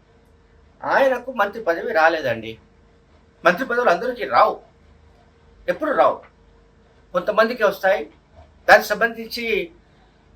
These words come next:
మంత్రి కోమటిరెడ్డి వెంకటరెడ్డి, అంటే కోమటిరెడ్డి రాజగోపాల్ రెడ్డి అన్న, ఆయన ఆర్ఎండ్బి మంత్రిగా పనిచేస్తున్నారు సంగతి మనకు తెలుసు, రేవంత్ రెడ్డి క్యాబినెట్లో. ఆయన చాలా స్పష్టంగా చెప్పాడు. ఆయన ఏం చెప్పాడంటే, ఏ రాష్ట్రంలో అయినా సరే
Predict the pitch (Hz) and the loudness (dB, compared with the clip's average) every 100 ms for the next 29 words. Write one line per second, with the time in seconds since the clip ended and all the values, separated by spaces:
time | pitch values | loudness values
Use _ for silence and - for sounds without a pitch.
0 | _ _ _ 151 220 254 226 220 247 196 | _ _ _ 0 0 -4 -4 0 0 -2
1 | 156 147 147 156 107 92 101 214 220 - | -2 -2 2 0 -2 -6 -4 -4 -8 -14
2 | _ - 175 208 170 135 165 175 165 160 | _ -6 -2 -2 -2 0 0 -2 -4 -4
3 | 151 131 123 - 135 139 - _ _ _ | -4 -10 -14 -10 -4 -4 -6 _ _ _
4 | _ _ _ _ _ _ - 139 151 160 | _ _ _ _ _ _ -6 2 2 4
5 | 123 104 90 78 - _ _ _ _ 120 | 0 -2 -6 -14 -20 _ _ _ _ 0
6 | 139 151 147 127 123 127 113 101 101 - | 0 0 -6 -6 -4 -4 -4 -6 -12 -10
7 | 90 - - 104 - - 101 - 120 135 | -12 -12 -12 -12 -12 -12 -12 -8 -4 -4
8 | - 92 107 117 101 - - - _ _ | -4 -6 -2 -2 -2 -10 -20 -20 _ _
9 | _ _ - - _ 233 277 277 - 196 | _ _ -20 -20 _ 2 4 2 2 -10
10 | - 294 254 - - 95 - _ _ _ | 0 2 2 0 -2 -4 -6 _ _ _
11 | _ - 170 151 226 - 135 98 85 - | _ -4 -2 -2 -6 -2 0 0 -4 -6
12 | - - - _ _ - _ _ - _ | -6 -8 -20 _ _ -20 _ _ -20 _
13 | _ - - 214 269 226 - 208 190 147 | _ -20 4 8 8 6 2 2 4 2
14 | 131 113 113 214 | 0 -4 -6 -8